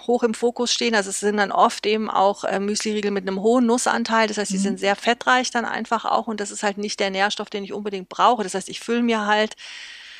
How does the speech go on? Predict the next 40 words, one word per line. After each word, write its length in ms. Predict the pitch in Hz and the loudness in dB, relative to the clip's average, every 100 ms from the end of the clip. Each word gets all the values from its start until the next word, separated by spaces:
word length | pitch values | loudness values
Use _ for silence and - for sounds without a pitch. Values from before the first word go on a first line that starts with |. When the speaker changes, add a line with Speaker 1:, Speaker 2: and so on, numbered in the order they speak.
| - - - | -20 -20 -4
Speaker 1:
in 280 | - 226 | 0 0
meinen 320 | 220 202 196 196 | 2 2 2 0
Magen 680 | 180 190 233 269 269 269 | 2 4 4 2 -4 -4
und 140 | 254 214 | -4 -4
beschäftige 560 | 208 233 277 330 220 | 0 0 0 -2 -2
meinen 240 | 196 190 185 | 0 0 2
Magen-Darm-Trakt, 880 | 170 190 185 156 196 233 240 247 240 | 2 2 0 0 -2 -2 0 2 -2
das 100 | - | -10
kostet 200 | 226 - | -10 -8
mich 100 | 208 | 0
ja 80 | |
auch 140 | - 240 | 2 2
Energie, 440 | 190 175 180 214 | -2 -6 -6 -6
ne, 220 | 254 208 247 | -4 -4 -2
beschäftige 540 | 208 208 220 - 226 | 0 0 0 -2 -4
ich 160 | - - | -4 -2
dann 160 | 220 | -2
vom 160 | 214 214 | -2 -4
Prinzip 400 | 214 202 - 226 | -4 -6 -8 -6
mit 140 | 208 | -4
der 100 | 196 | -2
Verdauung 400 | 196 180 170 208 | 0 2 2 2
von 140 | 226 208 | -2 -6
dem 100 | 190 | -4
Nährstoff, 460 | 180 202 - 226 | 0 0 0 -4
der 140 | 202 98 | -2 0
eigentlich 180 | 202 | -2
nicht 120 | 214 - | -6 -4
leistungsrelevant 880 | 160 190 226 - 175 165 156 160 | -4 -4 -6 -4 -4 -4 -6 -6
ist. 300 | - - - | -8 -8 -8
Also 160 | - 175 | -8 -8
von 120 | 175 | -6
so 100 | 180 | 0
her 160 | 202 196 | 2 4
wäre 100 | 196 | 2
ich 80 | - | 2
da 80 | |
jetzt 180 | 196 - | 0 2
auch 220 | - 202 | 2 2
eher 640 | - - 190 190 185 185 | 0 -2 4 6 6 4